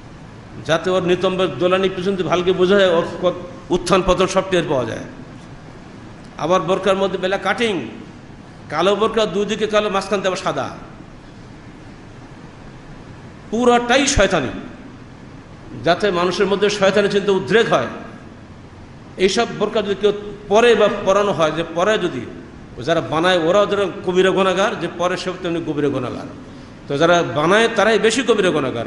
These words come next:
কারণ যে পরে অনেকটা পাগল, বেহুশ। আখেরি জামানায় যত মানুষ ডিগ্রিধারী হচ্ছে তত পাগলের সংখ্যা বাড়তেছে, হুঁশ খুব কম। কিসে যে কী করলে কী হয় ওর মাথা কিছু আসে না।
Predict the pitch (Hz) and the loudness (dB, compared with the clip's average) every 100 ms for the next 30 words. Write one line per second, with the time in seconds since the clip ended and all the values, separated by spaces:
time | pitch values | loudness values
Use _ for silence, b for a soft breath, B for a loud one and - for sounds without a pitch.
0 | 107 156 156 175 190 226 202 190 196 202 | -4 -4 -2 -2 0 0 0 -2 -2 0
1 | 180 143 95 - - - - - 185 202 | 0 -2 -6 -12 -16 -18 -18 0 4 4
2 | 240 - - - - - - - - - | 2 -2 -6 -8 -10 -12 -14 -16 -18 -18
3 | - - - - 151 160 196 185 190 202 | -18 -20 -18 -6 -2 2 2 4 4 4
4 | 185 190 196 190 165 190 202 214 214 214 | 2 2 2 2 0 0 2 4 4 2
5 | 214 208 202 202 185 190 185 190 185 170 | 0 0 -2 0 0 0 0 -2 0 0
6 | 160 143 110 - - - - - - - | 0 -2 -10 -12 -16 -18 -20 -20 -20 -20
7 | - - - - - - - - - - | -20 -20 -20 -18 -20 -20 -20 -20 -18 -16
8 | - 117 156 262 - - 247 - 185 131 | -12 0 4 4 4 0 -2 0 0 -2
9 | - - - - - - - - - - | -6 -12 -16 -16 -18 -18 -18 -20 -20 -20
10 | - - - - - 208 - 254 233 233 | -20 -20 -18 -18 -10 -2 0 2 2 2
11 | - 185 196 202 190 196 165 151 147 165 | -2 0 2 2 2 4 4 4 2 0
12 | 185 208 - 196 175 180 120 - - | 0 0 -2 -4 -4 -4 -8 -10 -16